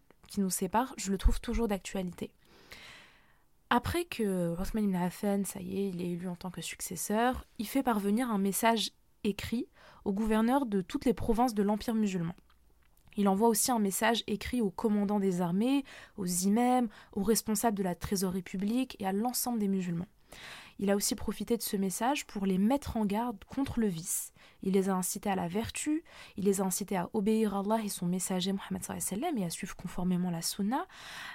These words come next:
Euh, et surtout, il les a incités à se détourner de toute invention religieuse, toute bid'a. L'un des plus grands mérites de Uthman ibn Affan durant son califat, ça a été d'avoir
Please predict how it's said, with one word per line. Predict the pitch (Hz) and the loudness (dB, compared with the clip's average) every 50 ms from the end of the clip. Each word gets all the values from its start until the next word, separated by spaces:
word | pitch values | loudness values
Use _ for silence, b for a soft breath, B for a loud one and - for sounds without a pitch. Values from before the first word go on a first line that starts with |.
| B - | B -8
Euh, | 202 202 196 190 196 - | -6 -4 -4 -4 -4 -4
et | - 208 | -4 -4
surtout, | - - - 180 - - - 247 262 285 | -4 -4 -6 -6 -8 -8 -4 -2 0 2
il | 285 240 | 2 2
les | 202 185 170 | 2 2 2
a | 185 | 0
incités | 180 175 - 208 - 240 | 0 -2 -2 -2 -2 -2
à | 254 | -2
se | 247 - - | -2 -2 -4
détourner | 190 165 170 240 240 - - 233 233 220 254 262 | -2 0 0 0 0 0 2 2 2 2 2 0
de | 196 185 180 - _ - | -2 -4 -6 -6 _ 2
toute | - 330 320 320 - - - _ _ - | 8 8 8 8 8 -4 -14 _ _ 0
invention | 262 269 240 233 240 226 208 - - 254 247 | 2 2 2 2 2 0 0 0 -2 -2 0
religieuse, | 208 214 196 180 170 165 170 180 170 - - - | 0 2 0 0 0 -2 -2 -4 -4 -6 -6 -4
toute | - 294 285 - | -2 -2 -2 -2
bid'a. | 185 202 214 - - 175 180 - - _ _ _ b b b b b b b b b b b b b b | -4 -4 -4 -4 -4 -6 -8 -10 -12 _ _ _ b b b b b b b b b b b b b b
L'un | 208 214 247 285 302 330 | 0 2 4 4 4 2
des | 285 220 196 | 2 0 0
plus | 185 - - 214 | 0 2 2 2
grands | 190 214 202 240 269 | 4 4 2 2 2
mérites | 262 262 262 262 254 277 277 262 - - - - - - | 2 2 2 2 2 0 0 0 -2 -4 -6 -6 -10 -10
de | 196 180 185 180 175 175 170 | -8 -6 -4 -4 -4 -6 -6
Uthman | 214 240 - 254 240 214 202 | -8 -8 -4 -2 0 2 2
ibn | 196 185 185 | 2 0 -2
Affan | 180 180 175 - - - 214 202 202 | -4 -6 -8 -6 -2 0 0 2 2
durant | 185 175 180 180 175 | 0 -2 -2 -4 -6
son | - - - | -6 -8 -12
califat, | - - 170 165 160 - - 254 269 302 359 B B B B B B B | -10 -10 -10 -10 -10 -6 -2 0 2 2 0 B B B B B B B
ça | - - 208 | -4 0 2
a | 196 | 2
été | 202 - 262 226 | 2 2 2 2
d'avoir | 220 196 180 196 202 185 - - | 4 4 4 4 2 0 0 -4